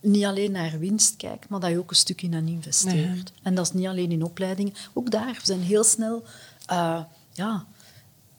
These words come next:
Speaker 1: leadership, ineens is dat anders, hè.
Speaker 2: Ja, ja.
Speaker 1: Teammanagement, ineens
Speaker 2: Ja.
Speaker 1: is dat anders. Dus we hebben ons,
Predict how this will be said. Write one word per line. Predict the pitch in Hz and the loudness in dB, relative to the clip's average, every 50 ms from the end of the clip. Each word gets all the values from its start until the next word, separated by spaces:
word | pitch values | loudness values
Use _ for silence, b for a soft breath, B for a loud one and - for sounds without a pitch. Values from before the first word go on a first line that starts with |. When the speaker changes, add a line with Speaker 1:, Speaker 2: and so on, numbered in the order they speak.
| - - | -16 -4
Speaker 1:
leadership, | - 185 165 190 208 220 233 - - - 233 - - | 0 4 4 6 6 4 4 0 0 -4 -4 -6 -2
ineens | - 175 151 170 196 220 233 | 0 2 2 4 2 2 2
is | 254 233 | 2 2
dat | 220 180 165 170 | 2 2 2 2
anders, | 185 220 254 269 254 220 185 | 0 -2 -2 -4 -4 0 2
hè. | 185 190 190 | 4 6 6
Speaker 2:
Ja, | 196 202 | 6 4
ja. | 208 196 | 4 4
Speaker 1:
Teammanagement, | 185 180 208 233 240 233 226 208 196 - 190 185 - | 4 6 6 6 6 6 4 4 2 0 0 -2 -2
ineens | - 185 185 196 202 202 | -4 -4 -4 -4 0 2
Speaker 2:
Ja. | 202 214 | 2 2
Speaker 1:
is | 214 196 | 2 0
dat | 190 175 165 165 | -2 -2 -2 -4
anders. | 180 202 214 214 214 202 | -6 -6 -8 -8 -8 -2
Dus | 196 - | -2 -2
we | B B B B B | B B B B B
hebben | - 214 196 196 | -8 -6 -4 -2
ons, | 196 190 170 - - - - | -2 0 2 4 4 4 4